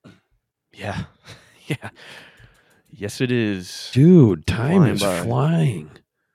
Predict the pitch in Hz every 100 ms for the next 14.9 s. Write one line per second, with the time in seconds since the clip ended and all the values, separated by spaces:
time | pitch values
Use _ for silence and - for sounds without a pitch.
0 | _ _ _ _ _ _ _ _ _ _
1 | _ - 117 117 92 - 101 95 92 -
2 | _ _ _ _ _ _ _ _ _ _
3 | _ 120 127 - 85 92 117 - - 82
4 | - 101 87 - 90 95 95 - - -
5 | 95 - _ _ _ _ _ _ _ _
6 | - 110 110 107 - 76 80 82 87 127
7 | 127 120 120 98 117 110 101 107 _ -
8 | - _ _ - 95 _ _ _ _ -
9 | - - - - 113 113 113 113 - 110
10 | 95 _ _ _ _ _ _ _ _ _
11 | _ - 95 101 110 110 110 98 - _
12 | _ - 92 - _ _ 95 98 92 101
13 | 95 92 101 - - - - _ _ _
14 | _ _ - - _ _ - -